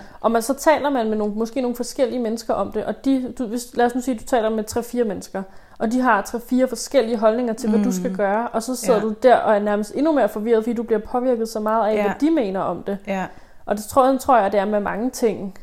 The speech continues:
Speaker 2: Ja.
Speaker 1: Øhm, nu i dag, så, altså, det er mest sådan, vi tager mest det her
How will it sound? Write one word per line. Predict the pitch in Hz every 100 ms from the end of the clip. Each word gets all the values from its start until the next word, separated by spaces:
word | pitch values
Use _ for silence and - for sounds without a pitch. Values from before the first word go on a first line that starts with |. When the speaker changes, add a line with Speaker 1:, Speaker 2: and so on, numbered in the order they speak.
| -
Speaker 2:
Ja. | - 214
Speaker 1:
Øhm, | 202 196 185 190 190 - -
nu | 214 240
i |
dag, | 226 220 208
så, | 214 220 208 -
altså, | 208
det | 196 220
er |
mest | 220 214 220
sådan, | 233 208 214 - - - -
vi | 226
tager | 247 208
mest | 220 226 254
det | 233
her | 208 220